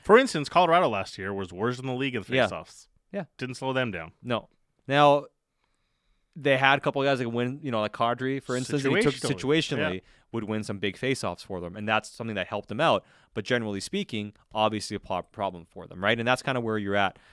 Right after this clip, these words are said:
Speaker 2: with this team. But, um, this team has so many things they have to solve, and even the Bo Horvat trade creates other problems, but there's still things that you feel like you can, you can figure out.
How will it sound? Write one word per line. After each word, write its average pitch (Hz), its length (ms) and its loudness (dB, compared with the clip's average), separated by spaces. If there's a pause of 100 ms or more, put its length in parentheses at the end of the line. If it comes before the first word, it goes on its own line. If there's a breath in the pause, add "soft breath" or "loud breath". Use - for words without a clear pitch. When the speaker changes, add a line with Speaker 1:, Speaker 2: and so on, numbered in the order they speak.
(120)
Speaker 2:
with 104 100 -8
this 101 180 -2
team. 92 360 -6 (400 soft breath)
But, 101 340 2 (180)
um, 107 360 0 (580)
this 185 340 -2
team 254 280 -6 (300)
has 151 260 0
so 170 100 -2
many 180 140 -4
things 147 240 -6
they 127 80 -4
have 117 160 -2
to 104 80 -12
solve, 107 520 -2 (380 soft breath)
and 131 100 -4
even 180 260 -2
the 147 60 2
Bo 139 220 4
Horvat 117 460 0
trade 120 500 -4 (240 soft breath)
creates 135 400 -2 (160)
other 123 300 -2
problems, 143 580 -2
but 120 140 -6
there's 127 160 0
still 165 200 -2
things 135 340 -8
that 113 80 -6
you 113 120 -8
feel 123 300 -6
like 107 200 -2
you 104 60 -12
can, 98 260 -8
you 110 120 -8
can 98 140 -8
figure 104 440 -4
out. 95 320 2